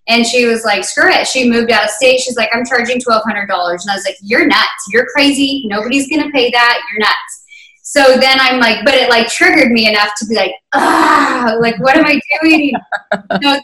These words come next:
Speaker 1: then, you know, I'm in a not a great state, space either. We pack up, we move, and I'm, like, thinking, like, "This is it. This is my fresh start." We moved from Utah to Arizona, and I'm, like, thinking, "Okay, I have to, like, I'm starting over. Like, I just have to go in with that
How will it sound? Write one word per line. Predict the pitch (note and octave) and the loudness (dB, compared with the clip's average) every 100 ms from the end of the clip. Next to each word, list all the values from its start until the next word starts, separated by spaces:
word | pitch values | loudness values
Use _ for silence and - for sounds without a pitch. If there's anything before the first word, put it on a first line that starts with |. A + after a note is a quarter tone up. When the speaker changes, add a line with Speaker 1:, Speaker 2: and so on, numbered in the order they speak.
| C#4 | 2
Speaker 1:
then, | C#4+ C#4+ C#4+ - | 4 4 4 0
you | C#4 | 0
know, | A#3 | 4
I'm | A3 A3+ C4 C#4 | 4 4 6 4
in | B3+ A3+ A#3+ | 2 -2 -4
a | A#3+ | 0
not | A3+ A#3 | 2 2
a | |
great | A3+ A3 A3 | 2 -2 -4
state, | - A3 G#3+ | -4 -2 -4
space | - G#3+ G#3+ - | -4 -4 -4 -2
either. | D#4 C#4+ B3 A3+ A3+ | 0 2 2 0 -2
We | C#4 D4 | -2 0
pack | B3+ B3 A#3+ | 0 0 0
up, | G#3+ G#3+ A#3 | 0 0 -2
we | B3 A#3+ | -4 0
move, | A#3+ B3 A3 G#3 | 2 4 4 0
and | |
I'm, | G#3 G#3+ | -4 -2
like, | G#3+ G#3 - | -6 -6 -8
thinking, | G#3+ G#3+ G#3+ | -8 -6 -6
like, | G3 F#3+ - _ _ _ - | -4 -6 -10 _ _ _ -2
"This | A#3 A#3 | 0 2
is | A#3 A3+ | 0 2
it. | G#3 - - | 0 0 -4
This | G#3+ G#3+ | -6 -6
is | A3 | -4
my | A3 | -4
fresh | G#3+ A3+ - | -2 -4 -4
start." | - G#3+ F3+ - | -2 0 0 0
We | A#3 | -2
moved | A#3 A#3 A3+ | 0 0 -2
from | A#3+ G#3 G3 F#3+ G3+ | 0 0 0 -4 -6
Utah | B3+ D#4+ C4 A3 A3 A3+ | 0 0 2 0 0 -2
to | F#3 | -4
Arizona, | G3 G3 A3+ A#3 A3 G#3 - - - _ _ G#3+ | -4 -2 0 0 0 -2 -4 -10 -12 _ _ -4
and | G#3+ | -2
I'm, | G#3+ | 0
like, | G#3+ G#3+ G#3+ | 0 -2 -4
thinking, | G#3+ G#3 G3+ A3+ | -6 -6 -8 -8
"Okay, | A3+ C#4+ | -2 0
I | A#3+ A3+ | 2 0
have | A#3 - A3+ A#3 C4 | -2 0 0 0 -2
to, | |
like, | A#3 A3+ | -2 -2
I'm | A3+ | -2
starting | - B3+ B3+ B3 | 2 2 2 2
over. | A#3+ G#3+ F#3+ | 0 0 -2
Like, | F3+ F3+ | -2 -2
I | G#3 G#3+ | -4 -6
just | A3+ - | -8 -4
have | A3 | -4
to | A#3 | -4
go | A#3 G#3 | -6 -6
in | G3+ | -6
with | G#3 | -6
that | G3 | -6